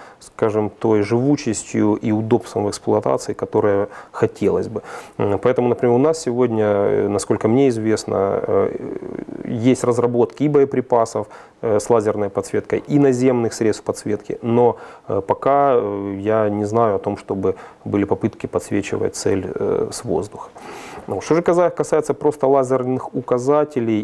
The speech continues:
или указателей цели, то это на самом деле уже повсеместно применяется, но это немножко другая история, то есть это не наведение боеприпасов.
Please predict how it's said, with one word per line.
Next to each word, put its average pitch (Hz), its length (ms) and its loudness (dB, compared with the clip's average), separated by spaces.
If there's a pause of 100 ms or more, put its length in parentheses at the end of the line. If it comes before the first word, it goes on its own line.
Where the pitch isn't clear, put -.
или 110 340 0
указателей 113 640 0
цели, 131 480 2
то 123 180 0
это 123 240 0
на 107 100 -2
самом 107 300 -2
деле 101 240 0
уже 98 260 0
повсеместно 104 540 -2
применяется, 131 720 0 (500)
но 123 180 4
это 120 140 0
немножко 107 260 -4
другая 101 320 2
история, 95 340 -4
то - 100 -10
есть - 100 -8
это 101 200 0
не 107 140 4
наведение 98 480 2
боеприпасов. - 640 -6